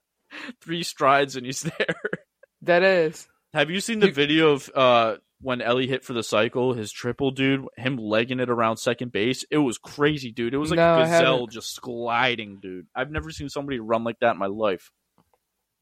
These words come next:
Speaker 2: Glider boy. You know what would be cool also?
Speaker 1: What?
Speaker 2: If we had a producer and they could, like, pull up that video real quick and show us.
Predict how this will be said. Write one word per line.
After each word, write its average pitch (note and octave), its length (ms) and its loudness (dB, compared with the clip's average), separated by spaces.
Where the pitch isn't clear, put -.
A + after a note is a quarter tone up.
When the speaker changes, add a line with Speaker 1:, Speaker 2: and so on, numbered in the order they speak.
Speaker 2:
Glider F3+ 280 0
boy. D#3+ 180 -4
You F#3 100 -4
know G#3+ 120 2
what A#3+ 80 8
would A#3+ 100 2
be A3 100 -8
cool B3 400 -2
also? G#3 480 -2
Speaker 1:
What? G#2 280 -2
Speaker 2:
If E3 140 -2
we F#3+ 120 0
had F#3+ 180 4
a F3+ 60 -2
producer F3 640 -2
and D#3+ 480 0
they D#3+ 100 2
could, D#3 140 -6
like, D#3 260 0
pull F3 200 2
up D#3+ 140 2
that D#3+ 160 4
video D#3+ 240 2
real D3+ 160 0
quick D3+ 240 -4
and D3+ 120 -14
show D3 220 -2
us. - 180 -12